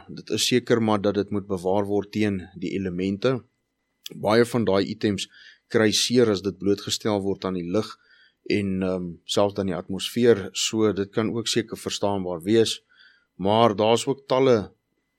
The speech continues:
dokumente, briewe, sulke tipe items wat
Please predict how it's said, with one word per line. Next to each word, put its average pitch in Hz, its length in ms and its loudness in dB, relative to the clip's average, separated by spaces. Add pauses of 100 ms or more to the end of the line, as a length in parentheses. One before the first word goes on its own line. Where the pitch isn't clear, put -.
dokumente, 107 720 -2
briewe, 117 580 -2 (160)
sulke 143 400 -4
tipe - 240 -6
items - 560 -4
wat 95 240 -6